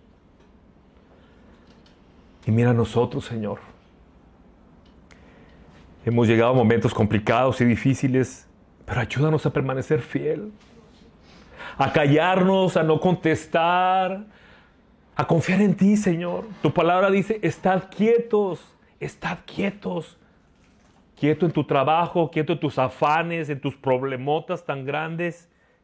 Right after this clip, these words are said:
Estate quieto y reconoce quién es tu Padre y reconoce quién es Dios.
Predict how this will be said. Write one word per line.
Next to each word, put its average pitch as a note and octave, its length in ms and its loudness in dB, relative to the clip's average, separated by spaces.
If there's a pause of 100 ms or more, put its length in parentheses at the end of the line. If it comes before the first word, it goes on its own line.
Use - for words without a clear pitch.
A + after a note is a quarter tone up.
(360)
Estate G3 380 -10
quieto G#3+ 500 -14 (800)
y D3+ 80 -6
reconoce F3+ 1080 -6
quién F#3 220 -6
es F3 160 -8
tu E3+ 180 -2
Padre E3+ 760 -2 (420)
y B2+ 100 -4
reconoce C#3+ 580 -2
quién D#3+ 220 -4
es E3 200 -2
Dios. D3+ 640 -4